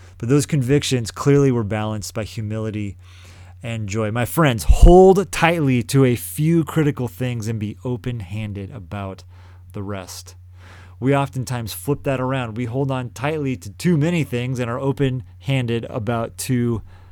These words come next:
few. Are you with me? Caleb, we might say it this way. Caleb had a vision for the good life, a life with God, a life in the land, and that simple vision sustained him.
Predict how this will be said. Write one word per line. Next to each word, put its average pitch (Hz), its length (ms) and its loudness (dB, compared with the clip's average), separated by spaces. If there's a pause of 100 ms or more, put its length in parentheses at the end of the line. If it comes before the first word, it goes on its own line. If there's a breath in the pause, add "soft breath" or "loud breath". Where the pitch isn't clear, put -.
(100)
few. 110 540 -2 (1080 soft breath)
Are 117 80 -4
you 113 100 -2
with 131 260 2
me? 101 220 -8 (2750 loud breath)
Caleb, 131 480 2 (840 loud breath)
we 135 80 -2
might 151 260 0
say 151 160 2
it 135 100 0
this 131 200 -4
way. 113 160 -6
Caleb 156 380 0
had 139 160 -2
a 123 60 -2
vision 123 600 -4
for 110 160 -10
the 98 80 -10
good 104 320 -8
life, - 600 -16 (640 soft breath)
a 113 60 -2
life 120 280 0
with 117 240 -4
God, 131 440 0
a 117 80 -10
life 120 360 -4
in 123 180 -10
the 110 100 -4
land, 117 360 -6
and 113 140 -6
that - 160 -10
simple 175 640 4
vision 123 560 -2
sustained 113 640 -8
him. 82 220 -12